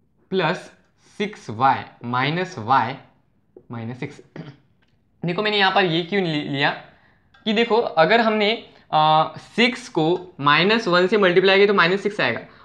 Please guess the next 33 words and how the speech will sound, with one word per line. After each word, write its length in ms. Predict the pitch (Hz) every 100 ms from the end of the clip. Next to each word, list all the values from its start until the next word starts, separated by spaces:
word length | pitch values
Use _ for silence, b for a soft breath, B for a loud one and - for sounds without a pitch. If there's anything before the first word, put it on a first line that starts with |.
| B
और 140 | 175
सिक्स 360 | 165 - 240 233
माइनस 480 | 165 160 196 233 - B B
वन 340 | 127 185 202
that 180 | 180 165
is 140 | 220 220 160
five, 180 | 113 - - _
प्लस 220 | 175 175
फ़ाइव 200 | 160 123
होगा। 180 | 110 - - B -
But 100 | 185
अगर 160 | 190 196
हमने 200 | 190 185
माइनस 440 | 151 143 170 190
थ्री 100 | 190
और 120 | 190
माइनस 320 | 170 156 170
टू 60 | 196
लिया 180 | 185 151
होता 180 | 139 156
तो 80 |
वहाँ 180 | 175 156
पर 120 | 160
माइनस 360 | 160 143 165 180
फ़ाइव 200 | 151 135
आता, 160 | 113 -
पर 140 | 131
हम 140 | 127 131
यहाँ 180 | 127
पर 160 | 127 - - b b -
प्लस 220 | 135 131
वाई 100 | 113
चाहिए, 260 | - _